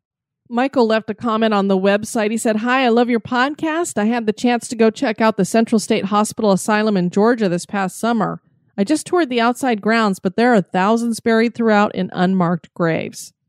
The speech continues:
And he asked that I see if I can do a future episode on that, which I definitely will add it to the list. Thank you for suggesting that.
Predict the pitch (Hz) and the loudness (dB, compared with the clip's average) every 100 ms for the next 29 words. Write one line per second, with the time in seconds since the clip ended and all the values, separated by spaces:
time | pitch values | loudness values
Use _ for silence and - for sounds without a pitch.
0 | _ _ _ 190 180 185 214 233 - 202 | _ _ _ -2 2 4 4 4 2 0
1 | 214 - 208 196 196 196 202 - 233 220 | 0 0 2 4 4 2 0 -4 0 0
2 | 220 214 220 226 226 - - 208 202 202 | 2 0 0 2 2 0 -2 0 4 4
3 | 202 - 233 - - 269 - 339 208 175 | 2 2 0 0 -2 -2 -2 0 2 2
4 | 165 160 170 170 - 175 175 180 185 175 | 2 0 0 0 0 0 0 2 2 0
5 | - - 175 180 - 185 175 175 220 - | -4 -2 0 0 -2 -4 0 0 0 -2
6 | - - _ _ 214 269 202 123 180 - | -12 -20 _ _ 0 0 -2 -4 -6 -4
7 | 196 180 170 170 165 160 165 - 226 240 | 0 2 4 4 4 0 -4 -6 -2 0
8 | 349 - 196 156 - | 0 0 -2 -2 -4